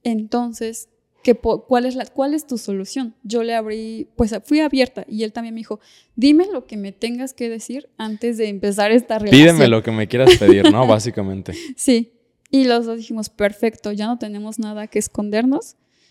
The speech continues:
Speaker 1: entonces yo acepto, tú aceptas, punto". Y actualmente él me está apoyando muchísimo.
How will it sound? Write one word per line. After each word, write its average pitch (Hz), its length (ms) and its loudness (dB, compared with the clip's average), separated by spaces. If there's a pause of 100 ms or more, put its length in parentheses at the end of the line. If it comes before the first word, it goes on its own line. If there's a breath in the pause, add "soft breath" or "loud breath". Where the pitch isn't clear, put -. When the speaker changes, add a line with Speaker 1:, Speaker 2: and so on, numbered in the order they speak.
(240)
Speaker 1:
entonces 226 440 -4
yo 220 120 -6
acepto, 285 640 -6
tú - 140 -8
aceptas, 254 640 -8
punto". 220 460 -12 (1080)
Y 226 460 -4
actualmente 233 600 -4
él 254 60 -6
me 240 80 -6
está 220 180 -6
apoyando 220 420 -6
muchísimo. 214 680 -12